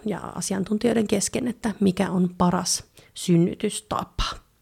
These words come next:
Puhutaan sitten seuraavaksi, ö,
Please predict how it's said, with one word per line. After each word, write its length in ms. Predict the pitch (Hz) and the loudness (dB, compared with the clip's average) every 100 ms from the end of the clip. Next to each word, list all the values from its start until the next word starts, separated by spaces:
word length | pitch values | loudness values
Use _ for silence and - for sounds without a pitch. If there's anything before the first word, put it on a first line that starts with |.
| _ _ - - 185 190 185 - - _ _ _ | _ _ -20 -20 -20 -20 -20 -20 -20 _ _ _
Puhutaan 340 | - 370 320 240 | -2 0 2 4
sitten 280 | 240 220 202 | 4 4 4
seuraavaksi, 1040 | 240 226 190 175 180 180 - 202 202 | 6 6 6 6 4 0 0 2 2
ö, 40 | - | 2